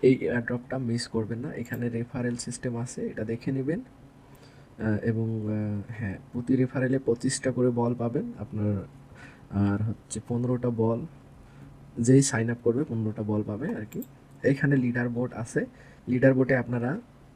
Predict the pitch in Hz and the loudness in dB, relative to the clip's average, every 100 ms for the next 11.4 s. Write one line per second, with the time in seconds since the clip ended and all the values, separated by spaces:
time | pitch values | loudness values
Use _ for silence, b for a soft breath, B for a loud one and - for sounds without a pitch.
0 | - - - - - - - - - - | -20 -20 -20 -20 -20 -20 -20 -20 -20 -20
1 | - - - 135 147 147 131 131 147 - | -18 -12 2 6 8 10 8 6 4 -4
2 | - - - B B - 240 240 240 135 | -16 -20 -20 B B 4 4 4 2 2
3 | 131 127 - 110 113 120 120 123 - 117 | 2 0 -2 -2 0 0 -2 -6 -2 -2
4 | 110 120 - 107 113 - 127 139 - 143 | -2 -4 -2 -2 -2 -4 -4 -4 -2 2
5 | 143 202 - - - - - 110 110 113 | 2 0 -8 -20 -20 -20 0 4 4 2
6 | 107 107 104 107 - 254 - - - - | -2 -2 -2 -2 -2 -6 -10 -20 -20 -20
7 | B B B B B - - - - - | B B B B B -20 -20 -20 -20 -14
8 | - 120 120 120 113 123 - 156 175 - | -8 -4 -2 0 0 0 -2 -2 -2 -2
9 | 104 104 - 104 104 101 101 101 - - | 0 0 0 -2 0 0 -2 -4 -10 -20
10 | - - - 110 107 110 113 107 101 104 | -16 -12 -6 -6 -6 -2 0 2 2 2
11 | 107 110 165 | 0 2 0